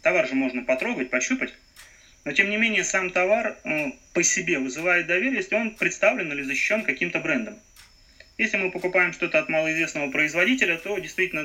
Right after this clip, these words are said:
доверия мы не испытываем, хотя вертим его в руках, но все равно что-то, что-то не то. И как сформировать доверие в услугах при прочих равных, конечно, нужно,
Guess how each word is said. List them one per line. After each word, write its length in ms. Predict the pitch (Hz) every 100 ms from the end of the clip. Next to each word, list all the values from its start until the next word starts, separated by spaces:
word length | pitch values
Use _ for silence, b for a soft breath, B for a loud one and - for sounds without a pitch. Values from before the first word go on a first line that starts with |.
| 135
доверия 500 | 139 165 175 208 190
мы 140 | 175
не 100 | 170
испытываем, 480 | 185 - - 135 120
хотя 260 | 127 127 202
вертим 360 | 175 175 135
его 120 | 123 117
в 60 |
руках, 300 | 127 - 220 - b b b -
но 140 | 156 196 139
все 160 | - 156
равно 240 | 190 175
что-то, 320 | - 147 -
что-то 300 | - - -
не 100 | 156
то. 200 | 185 - - - - _ - b b b b -
И 300 | 156 180 - -
как 200 | 214 -
сформировать 580 | 185 175 180 180 180 165
доверие 420 | 180 240 247 156
в 80 | 160
услугах 400 | - 262 220 -
при 100 | 170
прочих 340 | 185 180 -
равных, 260 | 190 214 190
конечно, 360 | 160 175 - 160
нужно, 340 | 175 180